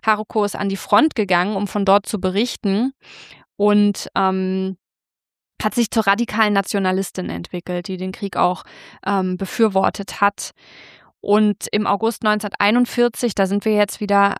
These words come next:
am Ende des Lebens von Shigure, hat sie eine Hirnblutung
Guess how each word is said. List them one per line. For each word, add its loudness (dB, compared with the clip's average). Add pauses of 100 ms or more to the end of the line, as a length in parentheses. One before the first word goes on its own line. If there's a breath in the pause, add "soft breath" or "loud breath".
(100)
am -6
Ende 4
des 2
Lebens 2
von 0
Shigure, 0
hat -2
sie -4
eine 0
Hirnblutung 2